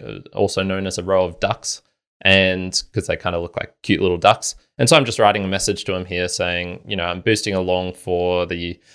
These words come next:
uh, uh, for the walkthrough of this show. You're gonna see this multiple times happening. Uh, really enjoy what you're doing. Great episode, Cole."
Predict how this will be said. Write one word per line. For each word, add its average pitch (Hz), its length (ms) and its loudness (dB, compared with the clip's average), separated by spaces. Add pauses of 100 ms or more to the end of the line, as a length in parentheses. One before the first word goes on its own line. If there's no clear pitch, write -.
(140)
uh, 87 340 6 (220)
uh, 95 320 4
for 101 260 4
the 87 340 -2 (160)
walkthrough 107 540 4
of 95 120 2
this 95 120 2
show. 127 460 4
You're 90 100 -4
gonna 92 140 -2
see 92 200 0
this 90 240 -2
multiple 95 380 0
times 95 320 0
happening. 117 480 -2 (880)
Uh, 92 200 8
really 101 420 6 (420)
enjoy 107 320 6
what 95 120 2
you're 95 80 0
doing. 98 220 0
Great 95 240 2
episode, 92 320 -2
Cole." 98 480 2